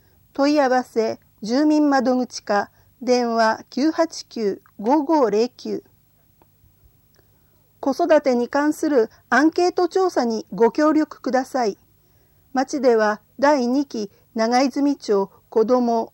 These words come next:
子育て支援事業計画策定のため、町民の皆さんの子育ての状況やニーズを把握するためのアンケート調査を実施します。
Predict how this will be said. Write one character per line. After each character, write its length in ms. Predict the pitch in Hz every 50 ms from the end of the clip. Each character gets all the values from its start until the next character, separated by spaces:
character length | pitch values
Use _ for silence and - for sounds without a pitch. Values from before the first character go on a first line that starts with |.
| _
子 120 | - - 226
育 280 | - 320 320 320 330 330
て 140 | - 330
支 180 | 320 - - 311
援 220 | 311 320 320 320
事 160 | 311 - 311 302
業 200 | 320 330 320 311
計 200 | - 330 302 -
画 340 | - 220 - - 220 202
策 320 | 208 - - 233 208 - -
定 220 | - 294 285 277
の 120 | 262 240 247
た 160 | - 240 233
め、 280 | 226 226 220 226 - _ _ _ _ _ _ _ _ _ _ _ -
町 240 | - 294 285 285
民 240 | 285 285 285 285 285
の 100 | 285 277
皆 260 | 277 277 277 285 285
さ 200 | 294 294 262 220
ん 100 | 208 208
の 180 | 202 202 202 - _ _ _ _ _ _
子 120 | - -
育 280 | 247 - 339 339 320 294
て 140 | - 254 233
の 160 | 220 208 202
状 180 | 196 240 254 294
況 300 | 285 - 294 269 262 262
や 260 | 233 247 247 247 247 _ _ _ _ _ - 277
ニ 160 | 302 330 320
ー 60 | 262
ズ 160 | 285 240 226
を 120 | 208 208 208
把 300 | - - 240 262 294 294
握 140 | - 349
す 120 | - - 320
る 120 | 302 311
た 100 | - 302
め 140 | 277 277 277
の 200 | 262 262 269 262 _ - - - - _
ア 140 | - 214 233
ン 80 | 277 311
ケ 200 | - - 339 349
ー 20 |
ト 240 | - 359 349 349 -
調 240 | - - 370 359 349
査 180 | - 294 247
を 80 | 220 226
実 320 | 190 226 214 - - 262
施 20 | 233
し 140 | - - 240
ま 160 | 233 220 226
す。 220 | 226 - _ _